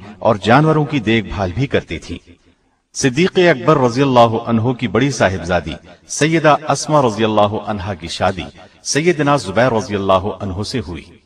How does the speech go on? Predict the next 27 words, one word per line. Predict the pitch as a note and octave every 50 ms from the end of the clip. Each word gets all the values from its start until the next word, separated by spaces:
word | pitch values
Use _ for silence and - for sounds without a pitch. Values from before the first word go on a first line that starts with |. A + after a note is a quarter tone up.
| _ _ _ _ _ _ _ _ _ -
دونوں | G2 F#2+ C#3 D#3 F#3 G3+ G3+
میاں | F#3 E3 D3 C3+ A#2
بیوی | G2+ F2 G2+ G#2+ A2+ A2+ G#2
ہجرت | D#2 D#2 A2 B2 C3+ C#3+ C#3+ - -
کر | G2 F2+
کے | E2 - C3
مدینے | B2 G2+ E2+ F2 F#2 F#2 F2+ D#2+
آ | C#2 - -
گئے۔ | - - - - _ _ _ _ _ _ _ _ _ _ _ _ -
اس | D3 D#3+ - - E3
وقت | E3 D3+ - B2
مال | G#2+ G#2 A2+ C3+ C#3 B2+ - C3+
پاس | G2+ G2+ G#2 - - -
تھا | G#2+ F#2+ F2 F2 - F2+ F2 -
نہ | G2 G2+
جائیداد۔ | A2+ G2+ G#2+ F2 D#2 D2 F2+ D#2+ D2+ - - D#2+ - _ - D#2 _ _ _ _
سیدہ | - - - D#3+ D3+ C#3+ A2+ A#2 A2+ - - -
اسما | C3 - - - B2 A2+ G2+ F2+
فرماتی | - - - - A2+ G2 F#2+ F#2 F2+ - B2+ C#3
ہیں، | A2 F#2+ E2+ D2 - - - - _ _ -
ہمارے | G#2+ A#2+ C#3 D#3+ E3 D#3+ -
پاس | D3 D3 D3 - - -
اس | D3 C3+ - -
وقت | C#3 C#3 C3+ -
صرف | - - D3 - - -
پانی | - A2+ A#2 C3 B2+ A#2
لاد | F#2+ F2 F2+ G#2+